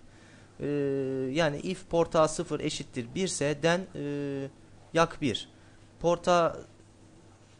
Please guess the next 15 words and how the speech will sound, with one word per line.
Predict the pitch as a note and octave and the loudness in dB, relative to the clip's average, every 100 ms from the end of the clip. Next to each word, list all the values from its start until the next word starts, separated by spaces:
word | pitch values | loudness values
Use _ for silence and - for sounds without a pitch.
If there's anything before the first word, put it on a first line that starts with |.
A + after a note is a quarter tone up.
| - C#3 | -18 -8
bir | D#3 F3+ C#3+ - - - - | -2 -2 -2 -10 -20 -16 -8
eşittir | C#3+ E3+ C#3+ A#2+ | -6 -4 -4 -2
bir | F3+ | -2
ise | F3+ - F3 F3 - - - - C3+ | -2 0 -2 -2 -12 -20 -20 -18 -2
yak | C#3+ D#3 - | 0 0 -2
iki | C#3 A#2 A#2 - | -8 -6 -6 -6
gibi | C#3+ B2 | -6 -4
üç, | C3+ D#3 - | -6 -6 -2
dört, | D3+ D3 D#3 | -2 0 -2
beş | D#3 | -2
şeklinde | - A#2+ - B2+ F3+ F#3 - - | -2 -6 -6 -2 -2 -4 -12 -6
yazıp | C3 F3 F#3 | -4 -2 2
alt | F3+ E3 | 2 2
programları | C#3 B2 B2+ D#3+ E3 - | 0 0 -2 -2 -4 0
yazacaktık. | C#3+ C3+ A2 G2+ | 6 6 4 -6